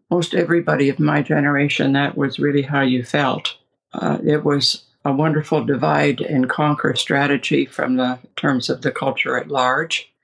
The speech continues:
And, um, we did, we felt isolated. We felt, to say less than is to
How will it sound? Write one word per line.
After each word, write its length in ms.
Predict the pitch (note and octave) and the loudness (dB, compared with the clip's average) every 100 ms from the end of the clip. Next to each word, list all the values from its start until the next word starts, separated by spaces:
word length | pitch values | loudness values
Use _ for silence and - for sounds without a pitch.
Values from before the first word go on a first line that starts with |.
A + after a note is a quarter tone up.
| _ | _
And, 400 | D3 C#3+ C#3 C3+ | 2 2 2 2
um, 460 | C#3+ C3 C3 C3+ A#2+ _ _ | 2 2 0 -2 -8 _ _
we 200 | C#3 D#3 | 0 2
did, 260 | D3+ E3 D#3+ | 2 0 0
we 200 | D3+ C#3+ | 0 0
felt 520 | C#3 C#3+ C#3+ C#3+ - - - | 0 0 0 -2 -6 -12 -4
isolated. 920 | D#3+ D#3 - D3+ D3+ D3+ D#3 D3+ - | -2 0 2 2 4 4 2 0 -2
We 220 | D3 C#3+ | 0 0
felt, 640 | B2 - C#3+ C#3 C3 - - _ _ | 0 0 2 2 -2 -8 -10 _ _
to 100 | - | -2
say 260 | D#3 D3+ C#3+ | 0 2 0
less 380 | C3+ D3+ D3 - | 2 0 0 0
than 360 | C#3 C3+ C3+ | 0 2 2
is 340 | C3 B2+ - - | 0 0 -2 -4
to 260 | - B2+ | -4 -4